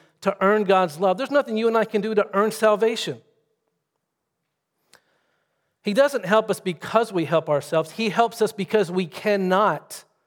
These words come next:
help ourselves. He saw our great need. He saw us in our sin, understanding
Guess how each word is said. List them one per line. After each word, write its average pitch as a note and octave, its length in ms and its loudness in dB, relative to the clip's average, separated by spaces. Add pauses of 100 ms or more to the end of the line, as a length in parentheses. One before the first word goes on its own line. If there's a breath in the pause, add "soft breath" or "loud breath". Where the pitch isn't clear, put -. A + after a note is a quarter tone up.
(300)
help D#3 240 -2
ourselves. C#3+ 640 -2 (920)
He G#3 180 -6
saw A3+ 420 2
our F3 200 0
great E3+ 520 -4
need. F3 500 -4 (220)
He F3+ 100 -8
saw A3 340 -2
us - 140 -4
in F#3 160 -2
our F3 120 0
sin, F3 360 -6
understanding F3+ 760 -2